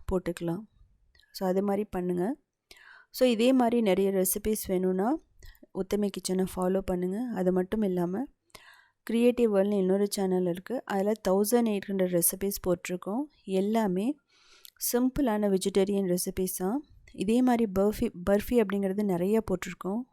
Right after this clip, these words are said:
அதுல, ஆ, வெல்லத்துலேயும் இருக்கும். நீங்க போய் பார்த்து தெரிஞ்சுக்கலாம். அது மட்டும் இல்லாம சவுத் இந்தியன் ஃபுட்ஸ் டாட் இன்ங்கிற வெப்சைட்டை ஃபோர்டீன் இயர்ஸ் தான் ரன் பண்ணிகிட்ருக்கோம். கிட்டத்தட்ட எயிட் தௌசண்ட் ரெசிபீஸ், எல்லாத்துக்கும் step by step ஃபோட்டோஸும் இருக்கும்,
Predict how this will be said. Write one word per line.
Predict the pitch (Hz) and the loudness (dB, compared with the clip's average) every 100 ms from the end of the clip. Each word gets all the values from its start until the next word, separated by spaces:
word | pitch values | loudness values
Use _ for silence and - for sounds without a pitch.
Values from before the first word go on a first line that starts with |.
| - | -6
அதுல, | 180 175 208 - _ _ _ _ - - - _ | -2 0 -2 -6 _ _ _ _ -20 -20 -20 _
ஆ, | 196 | -2
வெல்லத்துலேயும் | 185 175 202 208 202 208 208 | 2 4 4 4 2 0 2
இருக்கும். | 175 170 180 214 285 _ | 2 0 -4 -4 -8 _
நீங்க | - 196 185 | -6 -2 -2
போய் | 180 | -2
பார்த்து | 185 185 180 185 | -2 -2 -4 -2
தெரிஞ்சுக்கலாம். | 180 175 175 180 185 240 277 - | -2 -2 -4 -4 -4 -4 -8 -12
அது | 190 185 | -4 0
மட்டும் | 190 185 233 | 0 0 -2
இல்லாம | 233 208 202 247 | 0 0 0 -2
சவுத் | 233 190 196 | 0 0 0
இந்தியன் | 226 226 | -2 -2
ஃபுட்ஸ் | 220 - 208 - | -2 -6 -8 -2
டாட் | 202 190 | -2 0
இன்ங்கிற | 190 190 | -2 2
வெப்சைட்டை | 185 180 180 175 196 285 - - - _ | 0 0 -4 -2 -4 -4 -12 -20 -20 _
ஃபோர்டீன் | - 233 262 269 254 | 0 6 6 6 4
இயர்ஸ் | 220 196 | 4 2
தான் | 208 202 | 2 2
ரன் | 180 180 | 2 0
பண்ணிகிட்ருக்கோம். | 180 175 - 160 185 220 294 - - _ | 0 -2 -4 -6 -2 -4 -4 -10 -20 _
கிட்டத்தட்ட | - 226 240 226 202 220 | -6 0 0 0 -4 0
எயிட் | 226 196 208 - | 0 0 -2 -2
தௌசண்ட் | 208 190 190 | -2 -2 -2
ரெசிபீஸ், | 175 170 196 - 202 277 - _ _ _ _ _ _ - | 0 -2 -4 -4 -4 -6 -10 _ _ _ _ _ _ 0
எல்லாத்துக்கும் | 208 233 262 254 - 214 240 330 - _ _ | 2 4 4 2 -2 -4 -2 -2 -2 _ _
step | - - 226 | -2 4 6
by | 247 | 6
step | 269 247 220 | 4 2 2
ஃபோட்டோஸும் | 208 214 233 240 240 | 0 2 2 2 2
இருக்கும், | 202 - 339 | 0 0 0